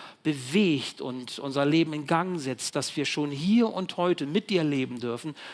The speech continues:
und wissen, wenn unsere Zeit hier abgelaufen ist, egal was kommt in dieser Welt oder in unserem Leben, dass wir wissen, wir werden bei dir sein. Wir sind den Engeln gleich, weil wir deine Kinder sind, dein eigen Fleisch und Blut. Wir kommen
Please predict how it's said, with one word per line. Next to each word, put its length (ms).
und 280
wissen, 360
wenn 160
unsere 420
Zeit 380
hier 160
abgelaufen 640
ist, 280
egal 400
was 220
kommt 360
in 120
dieser 260
Welt 300
oder 160
in 80
unserem 280
Leben, 320
dass 180
wir 120
wissen, 300
wir 440
werden 420
bei 220
dir 220
sein. 300
Wir 200
sind 220
den 260
Engeln 520
gleich, 500
weil 160
wir 100
deine 380
Kinder 380
sind, 240
dein 140
eigen 340
Fleisch 360
und 100
Blut. 280
Wir 100
kommen 380